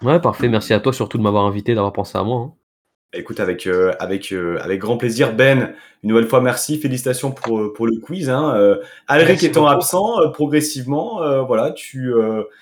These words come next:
Speaker 2: est-ce que c'est la première fois que tu le gagnes ? Non, deuxième peut-être ?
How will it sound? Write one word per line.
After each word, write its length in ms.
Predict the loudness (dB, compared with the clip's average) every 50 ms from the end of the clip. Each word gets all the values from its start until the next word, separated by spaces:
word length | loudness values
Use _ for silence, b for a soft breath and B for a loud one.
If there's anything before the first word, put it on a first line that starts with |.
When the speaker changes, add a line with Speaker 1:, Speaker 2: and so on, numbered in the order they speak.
| b b
Speaker 2:
est-ce 140 | b -6 -4
que 60 | -2
c'est 120 | -2 0 0
la 80 | 0
première 260 | 0 0 0 0 2 2
fois 100 | 0 -2
que 40 | -4
tu 100 | -4 -4
le 40 | 0
gagnes ? 180 | 2 2 2 2
Non, 120 | -2 -2
deuxième 300 | -2 0 2 2 0 0
peut-être ? 420 | -2 -2 -2 0 -2 -2 -4 -12